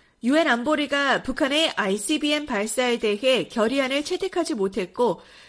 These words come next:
미국은 의장 성명을 추진하고 있습니다. 올해 북한의 도발에 대해 안보리 회의가 열 번 열렸지만 모두 빈손으로 끝났습니다.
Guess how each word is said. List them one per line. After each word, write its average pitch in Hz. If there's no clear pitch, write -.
미국은 262
의장 330
성명을 269
추진하고 247
있습니다. 175
올해 240
북한의 247
도발에 233
대해 208
안보리 254
회의가 254
열 185
번 262
열렸지만 202
모두 247
빈손으로 254
끝났습니다. 185